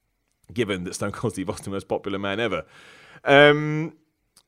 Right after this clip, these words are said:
you know, if you didn't see it, basically, you know, Roman Reigns comes through the crowd. He's meant to be suspended. Kurt Angle tells him to leave. Roman refuses, 'cause of course he does. And then, it, you know, he, he, the police come out and he gets handcuffed, but he starts fighting off the police. Like, it's very Attitude Era,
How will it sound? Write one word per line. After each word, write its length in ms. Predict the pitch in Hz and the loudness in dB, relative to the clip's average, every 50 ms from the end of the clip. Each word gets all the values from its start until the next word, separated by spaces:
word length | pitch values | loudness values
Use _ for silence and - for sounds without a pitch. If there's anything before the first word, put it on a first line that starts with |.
| _ _ | _ _
you 80 | - 240 | 0 2
know, 100 | 226 180 | 4 4
if 80 | 160 190 | 4 2
you 40 | 196 | 0
didn't 220 | 202 208 180 139 | 0 -2 -2 0
see 160 | - - 135 | 2 4 4
it, 80 | 123 110 | 4 4
basically, 400 | 135 127 123 123 - 123 120 120 | 4 2 2 2 -2 -4 -4 -2
you 60 | 120 | -2
know, 220 | 107 98 98 104 - - | -2 -2 -4 -4 -6 -6
Roman 320 | - 127 143 151 143 127 | -2 2 2 2 2 2
Reigns 180 | 127 117 117 107 | 0 -2 -2 -4
comes 220 | - 123 113 - | -6 -8 -8 -6
through 100 | - 101 | -6 -8
the 60 | 92 | -8
crowd. 400 | 87 - - 151 147 143 139 131 | -4 0 2 4 4 4 2 2
He's 80 | 123 107 | 0 -2
meant 140 | 113 110 107 | -6 -8 -8
to 60 | - | -8
be 80 | 101 92 | -10 -10
suspended. 540 | - - - - 156 147 147 139 135 123 | -10 -6 -2 0 0 0 0 -2 -4 -6
Kurt 140 | - - 131 | -6 -6 -6
Angle 220 | 80 101 98 95 92 | -4 -6 -6 -8 -6
tells 220 | - 104 95 87 | -6 -4 -6 -6
him 80 | 87 82 | -6 -8
to 100 | - 90 | -6 0
leave. 480 | 113 135 143 139 135 135 135 127 - _ _ _ _ _ _ _ | 2 4 4 4 4 2 2 -2 -6 _ _ _ _ _ _ _
Roman 340 | 95 104 104 104 98 95 85 | 0 0 0 0 0 -2 -6
refuses, 580 | 85 - - 170 185 180 160 170 175 175 160 | -6 -4 -2 -2 -2 0 2 2 4 2 2
'cause 120 | 131 - 98 | 0 -4 -8
of 60 | 90 | -4
course 240 | - 139 143 135 - | 0 0 0 0 0
he 80 | 139 | -2
does. 460 | 117 131 127 127 123 120 113 - - - _ _ _ _ _ _ - | 0 2 2 2 2 0 -2 -8 -14 -18 _ _ _ _ _ _ 0
And 260 | 170 175 175 170 160 | 2 2 2 4 4
then, 340 | 160 156 151 147 151 147 - | 4 4 2 2 -2 -6 -10
it, 220 | - 78 131 139 - - | -14 -14 -14 -14 -14 -18
you 240 | 110 95 87 139 139 | -20 -10 -6 -4 -4
know, 160 | 117 92 90 | -4 -4 -6
he, 440 | 92 117 107 95 117 98 120 113 - _ | -8 -10 -14 -16 -18 -18 -18 -18 -20 _
he, 120 | 98 95 90 | -20 -20 -12
the 140 | 117 123 | -10 -8
police 300 | - - 123 117 110 101 | -6 -4 -2 -2 -4 -4
come 220 | - - 107 92 101 | -4 -4 -4 -4 -2
out 180 | 98 92 95 | -2 -4 -4
and 240 | 80 92 92 92 90 | -4 -6 -10 -12 -12
he 80 | 85 95 | -12 -8
gets 200 | 87 110 - - | -8 -8 -6 -6
handcuffed, 480 | - 98 92 87 - - 87 82 - | -6 -8 -8 -8 -8 -10 -10 -10 -10
but 40 | - 95 | -10 -12
he 40 | |
starts 260 | 90 - 98 85 78 - | -10 -8 -8 -10 -8 -8
fighting 240 | - 90 80 76 | -10 -10 -10 -12
off 100 | 76 71 | -14 -16
the 100 | - 82 | -16 -16
police. 320 | - - 78 67 71 - - | -16 -14 -16 -16 -14 -14 -12
Like, 100 | 98 123 | -8 -6
it's 120 | 147 151 | -6 -2
very 260 | 151 208 214 190 170 | 4 4 6 6 6
Attitude 380 | 165 151 143 139 - - 135 123 | 4 2 0 0 0 0 2 2
Era, 460 | 123 120 120 117 117 113 113 110 107 | 4 4 4 4 2 2 2 0 -2